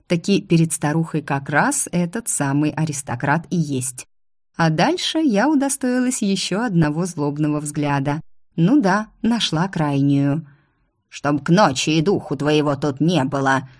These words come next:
Наконец нашлась Грымза. «Мало того, что блудница, так ещё и демонюку своего!»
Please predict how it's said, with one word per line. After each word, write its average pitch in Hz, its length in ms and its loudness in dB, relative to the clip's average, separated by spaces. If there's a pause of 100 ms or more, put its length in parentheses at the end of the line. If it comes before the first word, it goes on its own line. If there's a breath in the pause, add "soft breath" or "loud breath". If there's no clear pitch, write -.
(200 loud breath)
Наконец 156 480 2
нашлась 143 420 -2
Грымза. 143 560 -2 (480)
«Мало 156 360 4
того, 160 340 2
что - 200 -8
блудница, 156 840 2
так 123 160 -6
ещё 135 280 -2
и 143 100 0
демонюку 151 640 2
своего!» 147 720 2